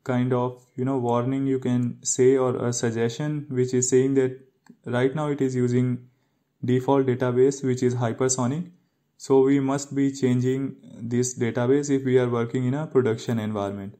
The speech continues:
So if you want to change the database, you can click here on change, and then you will be able to see other options where you can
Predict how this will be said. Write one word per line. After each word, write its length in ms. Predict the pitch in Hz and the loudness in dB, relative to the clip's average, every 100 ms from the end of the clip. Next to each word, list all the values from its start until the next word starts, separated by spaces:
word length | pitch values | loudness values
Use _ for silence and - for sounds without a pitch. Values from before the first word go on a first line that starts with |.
| _ _ _ _ _ _ _ _ _ | _ _ _ _ _ _ _ _ _
So 140 | - | 2
if 120 | 139 | 2
you 120 | 143 160 | 2 -2
want 180 | 160 | -4
to 80 | 165 | -4
change 300 | 170 151 151 | -2 -2 0
the 80 | 156 | 2
database, 520 | 139 131 135 135 131 | 2 2 2 2 2
you 80 | 131 | 0
can 180 | 131 131 | -2 -4
click 240 | 131 131 | 0 0
here 240 | 139 127 127 | 2 0 2
on 200 | 120 123 | -2 -2
change, 440 | - 113 131 175 - _ _ _ | -2 -2 -2 -4 -8 _ _ _
and 180 | - 123 | -4 0
then 180 | 131 139 | 2 2
you 100 | 139 | 0
will 140 | 135 131 | 0 2
be 100 | 123 | 2
able 240 | 123 123 | 2 0
to 160 | 123 127 | 0 0
see 340 | 135 151 - | 0 -2 -2
other 260 | 120 120 120 | -4 -2 -2
options 500 | 107 107 - 104 - | -2 -6 -8 -8 -8
where 240 | 117 117 | -6 -4
you 120 | 120 120 | -2 -2
can 360 | 123 123 123 | -2 -2 -4